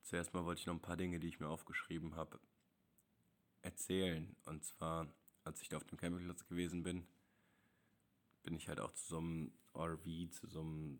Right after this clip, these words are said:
zu so einem Typen, der halt so einen riesen Anhänger hatte. Äh, hatte den gefragt, ob ich hier zelten kann und so weiter. Und dann bin ich ein bisschen mit dem ins Gespräch gekommen, habe auch ein leckeres Bierchen bekommen. Und er war ein bisschen, ein bisschen creepy Typen so.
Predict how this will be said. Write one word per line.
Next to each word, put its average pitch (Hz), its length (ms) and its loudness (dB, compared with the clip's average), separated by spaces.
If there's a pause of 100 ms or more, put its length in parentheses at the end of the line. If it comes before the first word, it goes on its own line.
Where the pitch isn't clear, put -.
zu - 240 -16
so 80 80 -4
einem 76 920 -8
Typen, 82 440 2
der 76 180 -2
halt 76 140 -6
so - 80 -10
einen 76 100 -4
riesen 78 360 -2
Anhänger 85 400 -2
hatte. 87 280 -6 (1400)
Äh, 107 240 8
hatte 98 180 2
den 98 120 6
gefragt, 107 240 2
ob 92 100 2
ich - 80 -4
hier 85 100 -6
zelten 113 320 0
kann 104 240 -2
und 98 140 -4
so 101 100 2
weiter. 98 300 0
Und 90 60 2
dann 90 100 2
bin 92 100 2
ich 92 80 0
ein 90 80 -10
bisschen 98 240 -2
mit 92 100 -2
dem 92 100 2
ins 87 120 -2
Gespräch - 380 0
gekommen, 90 600 -2 (160)
habe 82 160 -4
auch 82 180 -6
ein 87 100 0
leckeres 82 320 -4
Bierchen 90 340 -2
bekommen. 80 420 -4 (1000)
Und 80 400 -4 (840)
er 82 180 -4
war 82 100 -6
ein 82 140 -4
bisschen, 82 400 -2
ein 90 60 -10
bisschen - 280 0
creepy 117 380 2
Typen - 400 -2
so. 82 240 -2